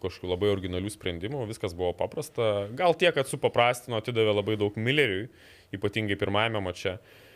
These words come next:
Labai daug jam spręsti, a, netgi iki tokio lygio, kad, a, buvo nuspręsta net nežaist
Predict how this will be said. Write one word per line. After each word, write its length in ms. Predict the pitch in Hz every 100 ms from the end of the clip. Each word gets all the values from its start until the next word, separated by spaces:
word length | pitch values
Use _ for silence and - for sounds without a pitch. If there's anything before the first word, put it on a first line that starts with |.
| - - -
Labai 220 | 95 113
daug 160 | 110 104
jam 220 | 120 127
spręsti, 640 | 131 113 95 92 - 90 85 -
a, 320 | - 80 80 82
netgi 640 | 90 98 87 90 92 92 90 110
iki 160 | 95
tokio 280 | 95 98 95
lygio, 240 | 95 92 85
kad, 220 | 87 82 - - - -
a, 540 | 82 82 82 82 82 - _ _ _ _ _ _ _ _ _ - _
buvo 220 | - 104 87
nuspręsta 480 | - 104 104 -
net 140 | 90 87
nežaist 540 | 92 87 110 123 -